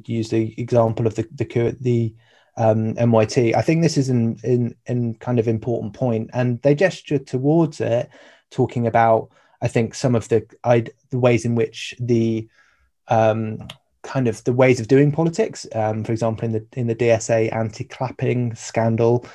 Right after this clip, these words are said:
um, are essentially career training for N G Os or academia. They're, they're kind of tools and tricks of how to, um,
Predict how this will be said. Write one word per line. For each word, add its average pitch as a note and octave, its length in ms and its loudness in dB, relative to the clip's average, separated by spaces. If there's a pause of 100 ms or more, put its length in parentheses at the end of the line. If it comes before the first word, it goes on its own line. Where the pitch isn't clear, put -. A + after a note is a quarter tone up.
(220)
um, A2+ 360 4
are B2+ 120 2
essentially C3+ 300 2
career A#2 260 4
training A2 380 0
for A2 200 0
N A2+ 220 0
G A2+ 160 2
Os A2+ 360 4
or A2+ 260 0 (340)
academia. A#2 760 4
They're, A2 220 4
they're A2+ 220 -6
kind A#2 200 -2
of G#2+ 100 -6
tools C3 320 0
and A#2 100 -2
tricks - 300 -6
of A2+ 60 -8
how A#2 200 0
to, A2+ 340 2 (460)
um, A2+ 420 2